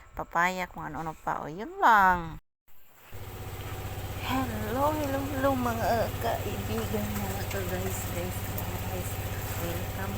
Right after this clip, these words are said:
naman again sa aking vlog for today. Happy Monday, everyone. Kumusta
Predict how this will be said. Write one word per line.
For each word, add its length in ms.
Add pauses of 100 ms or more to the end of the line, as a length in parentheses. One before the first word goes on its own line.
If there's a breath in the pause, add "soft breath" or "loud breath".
naman 220
again 460 (200)
sa 380
aking 500 (320)
vlog 360 (600)
for 200 (260)
today. 920 (760)
Happy 500
Monday, 480 (180)
everyone. 840
Kumusta 560